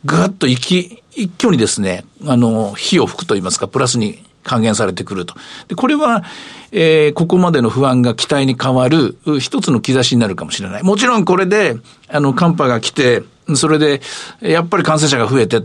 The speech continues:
なん、ダメじゃないかって言ったら、あの、「うん、適当なこと言うなよ、岡崎さん」みたいな感じで言われるかもしれないけど、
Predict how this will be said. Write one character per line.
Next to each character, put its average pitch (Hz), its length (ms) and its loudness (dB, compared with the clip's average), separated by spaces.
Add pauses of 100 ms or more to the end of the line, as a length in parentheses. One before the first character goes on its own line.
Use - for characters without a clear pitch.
な 113 260 2
ん、 117 120 2
ダ 104 180 0
メ 131 80 2
じ 170 80 2
ゃ - 20 2
な 127 100 2
い 104 40 -4
か 101 120 -2
っ - 40 -4
て - 100 -14
言 - 20 -20
っ - 40 -20
た 110 80 -4
ら、 98 140 0
あ 95 60 -2
の、 98 400 -4
「う - 20 2
ん、 120 40 2
適 139 140 -2
当 202 100 -2
な 208 80 2
こ 214 60 0
と 214 60 -2
言 202 140 0
う - 20 2
な 220 120 4
よ、 147 240 2
岡 117 140 0
崎 110 140 0
さ 127 180 0
ん」 110 60 0
み 98 60 -2
た 101 80 -2
い - 20 0
な 98 80 -2
感 92 140 -4
じ 113 60 -4
で 107 60 0
言 117 60 2
わ 131 60 2
れ 147 40 2
る 147 40 -2
か 147 60 0
も 113 60 0
し 107 60 -2
れ 143 60 0
な 135 60 0
い 120 40 0
け 120 60 0
ど、 120 120 0